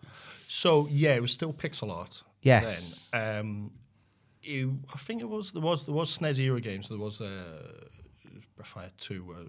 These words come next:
Speaker 1: was, I'm pretty sure was a snes one. Um, but what, what I really liked about it was, had dragons in, which is, again, something I was into as a kid. Um, and it was just the system where it had this gene system where you could,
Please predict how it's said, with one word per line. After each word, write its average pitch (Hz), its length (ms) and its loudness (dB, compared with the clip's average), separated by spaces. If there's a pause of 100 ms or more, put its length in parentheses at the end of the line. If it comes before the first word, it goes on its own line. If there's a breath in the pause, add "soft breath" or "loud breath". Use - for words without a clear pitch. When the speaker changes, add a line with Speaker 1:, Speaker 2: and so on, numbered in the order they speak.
Speaker 1:
was, 98 160 -12
I'm 92 80 -14
pretty 95 220 -12
sure - 120 -12
was 95 100 -12
a 98 60 -14
snes 90 300 -12
one. 90 140 -16 (580 loud breath)
Um, 104 520 -2 (340)
but 135 100 4
what, 147 300 6
what 131 100 4
I 135 40 4
really 113 140 2
liked 131 200 2
about 98 160 -6
it 104 60 -4
was, 95 340 -8 (360)
had 107 140 -4
dragons 90 300 -6
in, 104 160 -6
which - 160 -10
is, 82 60 -14
again, 90 300 -10
something - 200 -14
I 69 40 -12
was - 100 -16
into - 240 -12
as - 80 -12
a - 40 -16
kid. 123 220 -4 (580 loud breath)
Um, 98 540 -4 (580)
and 123 60 2
it 120 40 2
was 120 120 0
just 135 180 0
the 123 60 -2
system 131 380 0
where 110 120 -2
it 98 60 -4
had 110 180 -4
this 95 140 -6
gene 120 340 -2
system 135 400 -4
where 110 120 -2
you 104 60 -6
could, 104 260 -10